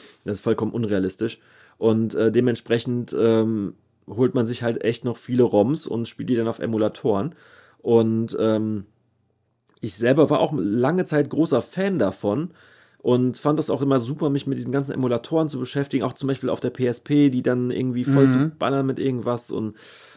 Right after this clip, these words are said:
Speaker 1: also eigentlich fand ich das auch immer super, aber rein theoretisch, wenn man mal drüber nachdenkt, ist das schon eigentlich krass, weil da wird, äh, im Endeffekt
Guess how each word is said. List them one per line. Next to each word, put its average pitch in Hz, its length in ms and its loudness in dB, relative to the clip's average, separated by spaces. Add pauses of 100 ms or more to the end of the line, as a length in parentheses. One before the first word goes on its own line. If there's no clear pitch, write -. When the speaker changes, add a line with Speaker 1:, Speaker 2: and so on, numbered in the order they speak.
(180)
Speaker 1:
also 113 400 2
eigentlich 175 280 4
fand 160 140 -2
ich 147 60 -6
das 147 120 -4
auch 139 120 -2
immer 135 140 0
super, 120 340 -4
aber 110 200 2
rein 160 180 0
theoretisch, 139 420 -4
wenn 113 80 -2
man 117 180 -2
mal 120 160 -4
drüber 107 240 -4
nachdenkt, 143 640 -2 (240)
ist - 200 -8
das 131 120 -4
schon 139 160 -4
eigentlich 123 320 -4
krass, - 480 -8
weil 101 140 0
da 107 160 2
wird, 131 160 2 (560)
äh, 123 280 2
im 123 100 0
Endeffekt 143 360 -2